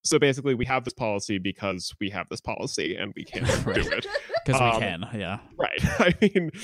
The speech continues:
Speaker 1: through the continuous innovative cycle, fueled in part by patents, we're able to continue our work developing the next generation of products, blah, blah, blah. Additionally, buying new seeds every year often results in a much higher quality crop than replanting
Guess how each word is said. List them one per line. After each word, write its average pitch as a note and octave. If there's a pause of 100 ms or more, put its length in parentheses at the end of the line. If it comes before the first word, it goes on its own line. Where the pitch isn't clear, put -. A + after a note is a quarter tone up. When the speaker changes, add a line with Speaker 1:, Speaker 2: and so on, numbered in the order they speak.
(420)
Speaker 1:
through C4+
the B3+
continuous A#3
innovative D#3+
cycle, E3+
fueled F3
in B2+
part F#3+
by A2+
patents, G#2+
we're A#2+
able B2
to C3
continue D#3+
our C3+
work B2+
developing A#2
the A2+
next A2
generation G2
of -
products, A2+
blah, -
blah, -
blah. - (460)
Additionally, F3+
buying G3
new D#3
seeds D3
every C3
year B2
often D#3+
results D3
in A#2
a A#2
much D3
higher E3
quality D3+
crop A2
than A#2+
replanting B2